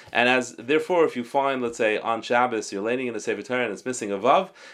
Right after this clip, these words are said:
you don't put back the Sefer Torah because maybe, who knows, maybe it's supposed to be missing a vav there.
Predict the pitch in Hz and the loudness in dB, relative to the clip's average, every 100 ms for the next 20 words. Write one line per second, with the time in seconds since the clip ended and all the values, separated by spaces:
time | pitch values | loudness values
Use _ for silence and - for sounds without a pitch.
0 | - 127 185 185 175 127 117 107 117 110 | 0 4 6 4 4 4 4 0 -2 0
1 | 113 139 160 156 165 151 170 185 247 160 | 2 2 2 0 -4 0 -2 0 -2 -2
2 | 220 302 254 165 180 - 285 262 214 170 | 0 0 0 -2 -2 -2 -4 -2 -2 -2
3 | 151 135 117 110 95 92 80 | 0 0 4 4 4 -2 -2